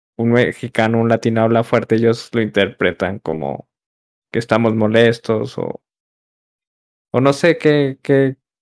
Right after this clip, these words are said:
qué pasa ahí, que sí, yo sí he tenido unos problemas que llega a jugar juegos en línea,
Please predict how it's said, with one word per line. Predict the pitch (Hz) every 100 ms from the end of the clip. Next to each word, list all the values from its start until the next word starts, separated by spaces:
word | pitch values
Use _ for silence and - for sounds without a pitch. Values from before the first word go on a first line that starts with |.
| _
qué | 143
pasa | 143 139 131 139
ahí, | 127 123
que | 123 113
sí, | 110 131 139
yo | 143 151
sí | 165
he | 151
tenido | 151 151 151
unos | 151 147
problemas | - 113 110 117 131 -
que | 113
llega | 110 113 113
a |
jugar | 110 113 107
juegos | - 110 107 90
en | 107
línea, | 110 113